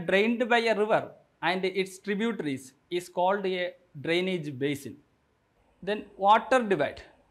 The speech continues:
ജലവിഭാജകം. അടുത്തടുത്തായി രണ്ട് നീർത്തടങ്ങളുണ്ടെന്ന് വിചാരിക്കുക. ഒരു നീർത്തടത്തെ മറ്റൊരു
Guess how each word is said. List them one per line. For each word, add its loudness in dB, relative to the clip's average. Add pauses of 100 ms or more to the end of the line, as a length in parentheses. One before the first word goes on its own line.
(680)
ജലവിഭാജകം. 4 (760)
അടുത്തടുത്തായി 4 (960)
രണ്ട് 2 (100)
നീർത്തടങ്ങളുണ്ടെന്ന് 2
വിചാരിക്കുക. -2 (1600)
ഒരു 6
നീർത്തടത്തെ 2 (960)
മറ്റൊരു 2